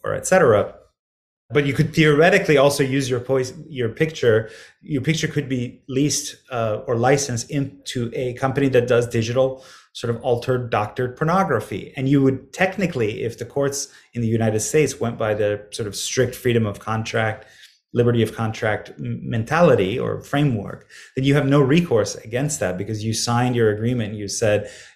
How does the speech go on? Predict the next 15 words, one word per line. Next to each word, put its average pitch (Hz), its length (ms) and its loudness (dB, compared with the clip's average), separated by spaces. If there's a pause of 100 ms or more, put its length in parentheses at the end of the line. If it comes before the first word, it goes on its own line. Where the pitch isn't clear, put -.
you, 113 400 0
you 113 240 -6
license 117 580 2
your 107 140 2
likeness 107 580 -2 (120)
to 98 400 -4 (120)
your 101 200 -2
employer, 156 500 4
who 117 140 0
then 113 240 2
is 104 100 -2
allowed 104 300 0
to 110 80 -10
license 101 560 -6
it 95 200 0